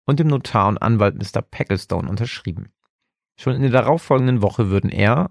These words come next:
seine Frau und ihre fünf Mädchen in das zehn Zimmer große Frederick Manor von siebzehnhundertsechsunddreißig in Charlottesville ziehen.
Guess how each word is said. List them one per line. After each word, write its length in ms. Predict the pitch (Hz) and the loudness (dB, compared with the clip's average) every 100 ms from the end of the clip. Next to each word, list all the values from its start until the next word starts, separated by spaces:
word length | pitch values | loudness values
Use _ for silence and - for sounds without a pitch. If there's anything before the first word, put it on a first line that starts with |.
| _ | _
seine 280 | 120 92 92 | 0 0 0
Frau 420 | - - 92 113 | -4 0 2 2
und 280 | - 156 156 | 2 -2 0
ihre 200 | - 104 | -2 -4
fünf 360 | - 123 - | -2 -2 0
Mädchen 580 | 101 95 - 110 131 190 - | 0 0 0 0 0 -2 -4
in 100 | 101 | -2
das 200 | 95 - | -2 -4
zehn 260 | - 160 175 | -2 0 2
Zimmer 320 | - 117 107 | 2 2 2
große 440 | - 107 95 98 | 0 -4 -4 -6
Frederick 640 | 90 - - 98 104 107 - | -8 -4 -2 0 0 0 2
Manor 500 | 101 98 95 - 175 - | 2 2 0 -4 -8 -4
von 180 | 107 | -2
siebzehnhundertsechsunddreißig 1400 | 95 131 - 160 131 113 - - - 113 - 87 87 - | 0 -2 -2 0 2 2 0 -4 -2 -4 0 -2 -2 -8
in 120 | - - | -8 -8
Charlottesville 640 | - 95 87 - - - | -2 0 -2 -4 -10 -10
ziehen. 440 | - - 110 - | -8 -6 -6 -8